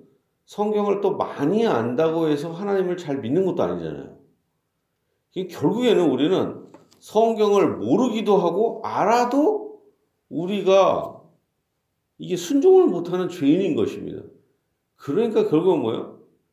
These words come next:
우리는 잘 알지도 못하고 설사 안-, 조금 안다는 그것도 순종을 못하는 죄인입니다. 죄인이라고 주 앞에 고백을 해야 됩니다. 이게 겸손인 거죠. 자기 수준을 아는 거,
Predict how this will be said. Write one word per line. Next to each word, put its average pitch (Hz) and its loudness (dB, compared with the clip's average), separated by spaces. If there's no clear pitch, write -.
우리는 110 -4
잘 104 -6
알지도 95 -8
못하고 92 -14
설사 - -10
안-, - -10
조금 - -10
안다는 117 -4
그것도 311 -8
순종을 247 -8
못하는 170 -8
죄인입니다. 85 -6
죄인이라고 143 0
주 120 -4
앞에 131 -4
고백을 147 0
해야 98 0
됩니다. 71 -14
이게 202 0
겸손인 131 0
거죠. 87 -8
자기 131 -10
수준을 233 -6
아는 101 0
거, 69 -8